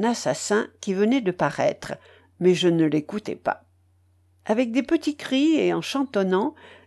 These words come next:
il lisait ses iambes de quatre pieds. Les rimes se suivaient à tour de rôle et résonnaient comme des grelots creux et sonores. Tandis que moi, je regardais toujours Zinaïda,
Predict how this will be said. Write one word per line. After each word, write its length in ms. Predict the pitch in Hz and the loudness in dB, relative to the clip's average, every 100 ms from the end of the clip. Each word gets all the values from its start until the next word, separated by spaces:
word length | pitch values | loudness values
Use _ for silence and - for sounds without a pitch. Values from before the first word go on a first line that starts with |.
| _ - | _ -2
il 260 | 226 220 | 0 2
lisait 400 | 240 269 285 311 | 2 4 4 4
ses 180 | 294 180 | 2 -2
iambes 440 | 170 220 269 240 | 0 2 2 0
de 160 | 156 165 | -2 -4
quatre 460 | - 240 - - 151 | -2 -4 -4 -6 -8
pieds. 420 | - - - _ _ _ _ _ - | -8 -10 -10 _ _ _ _ _ -2
Les 160 | 175 | 0
rimes 360 | 175 196 208 208 | 2 2 2 0
se 140 | - | -2
suivaient 500 | 180 - 190 185 190 | -4 -4 0 0 0
à 60 | 170 | -4
tour 260 | - 185 190 | -6 -6 0
de 100 | 220 | 0
rôle 420 | 240 269 302 330 - - _ | 4 4 4 2 -2 -20 _
et 100 | 262 | 0
résonnaient 560 | 269 277 269 254 254 294 | 2 4 4 4 2 2
comme 240 | 285 233 | 2 2
des 140 | 202 180 | 2 -2
grelots 420 | 156 208 220 170 | -2 0 2 0
creux 480 | - - 190 220 226 | -2 -2 0 0 -2
et 60 | |
sonores. 640 | 214 208 165 113 - - - _ _ _ _ - | 0 0 0 0 -4 -8 -16 _ _ _ _ -2
Tandis 280 | 170 170 180 | 0 0 -2
que 120 | 160 | 0
moi, 360 | 143 190 233 233 _ _ _ | 2 2 0 -4 _ _ _
je 140 | - | -6
regardais 520 | 185 208 190 190 196 202 | 2 4 6 6 4 0
toujours 460 | 202 190 208 202 | -2 -4 -2 -2
Zinaïda, 760 | 190 202 196 180 139 117 113 | -2 0 2 0 4 4 4